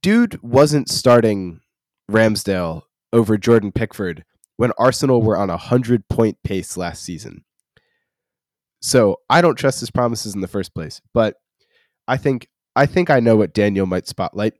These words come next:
um, vis-a-vis some recent media commentary about V A R and the fact that Mikel Arteta seems to be the only manager getting flack for it.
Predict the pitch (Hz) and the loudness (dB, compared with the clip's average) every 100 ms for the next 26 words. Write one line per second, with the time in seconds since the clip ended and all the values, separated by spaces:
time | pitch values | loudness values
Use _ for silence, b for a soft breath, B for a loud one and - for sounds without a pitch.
0 | _ 107 98 92 87 82 85 _ _ _ | _ -6 -6 -6 -8 -12 -16 _ _ _
1 | _ _ - - 110 113 104 104 - 101 | _ _ -20 -10 -4 -2 -2 -6 -6 -4
2 | 104 104 85 95 120 110 95 98 90 90 | -4 -6 -8 -2 0 0 -2 -4 -6 -6
3 | 90 90 87 87 82 95 90 92 87 80 | -4 -4 -4 -8 -6 -6 -4 -4 -4 -6
4 | b b b - 104 92 - 110 104 - | b b b -4 -4 -2 0 0 0 -4
5 | 98 85 _ 95 101 120 104 95 120 107 | -4 -6 _ -6 -2 0 0 0 -2 -2
6 | - 101 90 - 90 90 101 - 151 156 | -4 -8 -10 -12 -10 -10 -10 0 2 2
7 | 110 90 90 87 98 95 85 - 117 135 | -2 -2 -4 -8 -8 -6 -8 -8 -6 -6
8 | - 95 85 80 | -8 -8 -8 -10